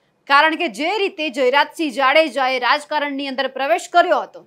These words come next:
જે રીતે સહકારિતાની અંદર પ્રથમ પગલું માંડ્યું અને બાદ ધીમે ધીમે તેઓ રાજકારણની અંદર આવ્યા, તે જ રીતે હવે પોતાના દીકરા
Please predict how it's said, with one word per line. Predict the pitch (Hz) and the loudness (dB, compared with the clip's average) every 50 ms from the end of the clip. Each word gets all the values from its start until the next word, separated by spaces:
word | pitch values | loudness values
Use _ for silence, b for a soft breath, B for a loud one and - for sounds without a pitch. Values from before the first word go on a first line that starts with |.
| _ _ | _ _
જે | - 277 294 | -2 -2 -2
રીતે | 285 277 269 254 | -2 -4 -8 -10
સહકારિતાની | 254 269 262 254 254 - 302 320 330 349 339 311 294 277 269 269 254 | -8 -8 -10 -8 -2 2 2 2 2 2 -2 -4 -4 -4 -4 -8 -8
અંદર | 240 254 226 196 | -8 -10 -10 -8
પ્રથમ | - 254 254 - 320 302 269 - | -8 -10 -6 -6 -6 -6 -6 -6
પગલું | - 262 262 277 349 392 359 269 247 | -8 -6 -4 -2 -2 -2 0 0 -2
માંડ્યું | 233 220 208 226 269 330 359 b b b b b | -2 -2 -6 -8 -10 -10 -10 b b b b b
અને | 247 254 262 262 262 240 | -6 -4 -4 -4 -4 0
બાદ | 233 294 285 285 294 262 294 226 190 | 4 6 6 6 4 2 -4 -8 -8
ધીમે | 269 294 349 415 427 320 220 | -8 -6 -2 -2 -2 -2 -2
ધીમે | 277 254 262 277 | -4 -6 -6 -8
તેઓ | 269 277 254 240 240 240 | -4 -2 -2 -2 0 2
રાજકારણની | 247 262 277 294 262 - 277 277 269 262 247 247 247 233 208 | 2 2 2 2 0 -4 -4 -4 -4 -4 -6 -8 -10 -10 -12
અંદર | 196 202 190 | -12 -10 -10
આવ્યા, | 165 165 170 - 139 139 _ _ _ _ _ _ _ _ _ _ - | -10 -10 -12 -14 -20 -20 _ _ _ _ _ _ _ _ _ _ -4
તે | 330 359 | -2 0
જ | 440 330 330 359 | 0 0 0 -2
રીતે | 392 - 403 392 | -2 0 0 0
હવે | 370 349 330 349 359 349 | 0 4 4 4 4 4
પોતાના | 330 285 294 311 302 302 302 302 262 214 | 2 -2 0 0 0 2 2 0 0 -2
દીકરા | 294 311 - 330 285 269 | -4 -4 -2 0 4 4